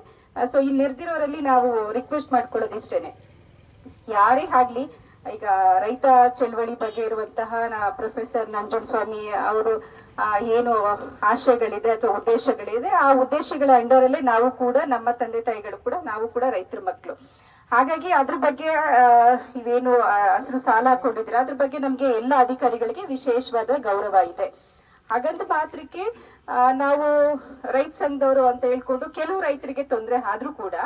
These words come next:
ಈಗ ನಿಮ್ಮ ಮನವಿ ಹೇಗಿದೆ ಹಾಗೆ ನಾವು ಪರಿಗಣಿಸ್ತೀವಿ. ಜೊತೆಗೆ ಕೆಲವು ರೈತರು ಬಂದು ನಮ್ಗೆ ತೊಂದ್ರೆ ಆಗ್ತಾ ಇದೆ ಅಂತ ಹೇಳಿದಾಗ ಆದ್ರೂ ಕೂಡ ಕಾನೂನು ಕ್ರಮ ಜರುಗಿಸೋದಕ್ಕೂ ಕೂಡ ನಮ್ಗೆ ಅವಕಾಶ ಇದೆ. ಹಾಗಾಗಿ ಯಾವುದೇ ರೈತರು ಕೂಡ, ಆ, ನಮ್ಗೆ ಏನಾದ್ರು ತೊಂದ್ರೆ ಆಗ್ತಾ ಇದೆ ಇಂಥವ್ರಿಂದ ಅಂತ ಕೊಟ್ಟಾಗ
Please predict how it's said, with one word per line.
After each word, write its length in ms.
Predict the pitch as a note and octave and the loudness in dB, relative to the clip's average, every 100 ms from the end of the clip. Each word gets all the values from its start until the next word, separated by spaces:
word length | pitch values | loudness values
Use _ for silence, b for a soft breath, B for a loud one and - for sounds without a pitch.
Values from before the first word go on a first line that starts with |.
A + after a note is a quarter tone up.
| - b b b | -8 b b b
ಈಗ 100 | B3+ B3+ | -8 -4
ನಿಮ್ಮ 260 | C4 C#4 E4+ | -2 2 2
ಮನವಿ 280 | D#4 C4+ C#4+ | 2 0 -2
ಹೇಗಿದೆ 460 | D#4+ C4+ C4+ C4+ D4+ | -2 -2 -2 -2 -2
ಹಾಗೆ 380 | C4+ A3 A3+ | 0 -2 -2
ನಾವು 180 | B3+ B3 | -2 -2
ಪರಿಗಣಿಸ್ತೀವಿ. 640 | G#3 G3+ G#3 G3 - A3+ F4 | -4 -6 -10 -14 -14 -14 -12
ಜೊತೆಗೆ 320 | E4 F4 F4+ | -12 -12 -12
ಕೆಲವು 260 | F4+ F4 E4+ | -12 -8 -2
ರೈತರು 340 | C#4+ - F#4 | -2 -2 -4
ಬಂದು 220 | D#4+ D#4 D#4 | -4 -4 -2
ನಮ್ಗೆ 280 | D4 D4 | -4 -4
ತೊಂದ್ರೆ 320 | D4 C#4 D#4 F#4 | 0 2 4 4
ಆಗ್ತಾ 360 | E4+ D4 C#4 | 4 2 2
ಇದೆ 160 | C4+ B3+ | 4 4
ಅಂತ 160 | B3 C4+ | 2 0
ಹೇಳಿದಾಗ 400 | B3+ A3 A3 G#3 G#4 B4 | -2 -4 -4 -2 -2 0
ಆದ್ರೂ 240 | C#4 C#4 F#4+ | -2 -2 -2
ಕೂಡ 200 | F4 F4 | 0 2
ಕಾನೂನು 380 | F#4 C4+ C4 C4 | 4 4 4 2
ಕ್ರಮ 220 | C4 A#3+ A#3+ | 0 0 0
ಜರುಗಿಸೋದಕ್ಕೂ 460 | A3+ A3 C4 A3+ A#3+ | -4 -8 -8 -8 -6
ಕೂಡ 180 | A#3+ A3+ A3 | -4 -4 -4
ನಮ್ಗೆ 140 | G3+ F#3 | -2 0
ಅವಕಾಶ 360 | F#3 A#3+ - | 2 0 -2
ಇದೆ. 180 | A#3+ A3 A#4+ - B B - | -4 -2 -4 -6 B B -4
ಹಾಗಾಗಿ 420 | C#4 E4 E4+ D4 | -4 -4 -6 -2
ಯಾವುದೇ 420 | G3+ A#3+ F#4 A4+ | 4 4 2 0
ರೈತರು 340 | D#4+ D4 F4 D#4 | 0 -2 -6 -6
ಕೂಡ, 220 | C#4 C#4 F4+ - B B - | -2 0 0 -4 B B -4
ಆ, 100 | B3+ | -2
ನಮ್ಗೆ 480 | C4+ D4+ D4+ D4 C#4+ | -2 -4 0 2 2
ಏನಾದ್ರು 220 | C4+ C4 | 0 2
ತೊಂದ್ರೆ 320 | C4+ A#3+ C#4+ | 2 2 2
ಆಗ್ತಾ 340 | C#4 B3 - | 0 0 0
ಇದೆ 120 | C4+ C4+ | 0 0
ಇಂಥವ್ರಿಂದ 460 | A#3+ B3 A#3+ A#3 | 2 2 2 -2
ಅಂತ 220 | A3+ G3+ - | -8 -8 -8
ಕೊಟ್ಟಾಗ 480 | - C#4 - C4+ | -2 -2 0 0